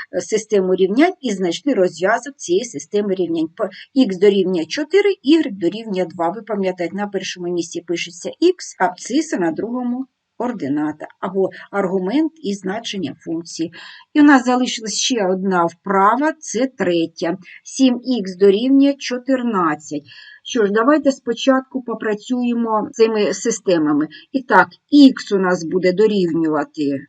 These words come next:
коли ми поділимо і праву, і ліву частину на сім, то ми отримаємо, ікс буде дорівнювати два. І другий графік, три ігрек буде дорівнювати, як знайти невідомий доданок? Треба від суми п'ять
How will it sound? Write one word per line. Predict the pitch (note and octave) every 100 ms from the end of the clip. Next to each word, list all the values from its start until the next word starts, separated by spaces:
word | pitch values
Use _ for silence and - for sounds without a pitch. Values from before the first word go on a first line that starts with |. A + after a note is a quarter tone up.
| _ _ _ _ -
коли | A3 A#3
ми | A#3 G#3+
поділимо | A#3 G#3+ A3 G#3 G3+
і | G#3
праву, | G#3 A3 G3 F#3+
і |
ліву | G3 F#3+ G3
частину | - G3 - F#3+ F3+
на | F#3+ G#3
сім, | - F4+ G4
то | A3
ми | G#3+ G#3
отримаємо, | F#3 F#3+ F#3 F3+ F3+ F3+ -
ікс | D4 F4+ B3+ F#3
буде | F#3 F3
дорівнювати | F3+ F#3 A#3+ A3+ F3+ E3+ E3+
два. | D#3 D3+ D#3 D#3 C#3+ _ - - - _
І | C#4 C4 G3+
другий | G3+ F#3+ F#3+ F3+ B3+
графік, | B3 D#4+ E4 E4 - -
три | C#4 C#4 G#3+ F3 D#3 - _ _ _ _ _ _ _ _ _ -
ігрек | A3 A#3+ C#4 F4+ F4+ - - -
буде | E4+ D#4
дорівнювати, | G3 F#3+ B3
як | D4+ G3+
знайти | A3 G3+ G#3
невідомий | G3 F#3+ F#3+ G3+ F3 F3+
доданок? | G3 F#3 E3+ E3 E3
Треба | A#3+ G3+ F#3+
від | G#3 G3+
суми | - A3 F#3+ E3+ E3
п'ять | - F3 F#3 D4 F4+ -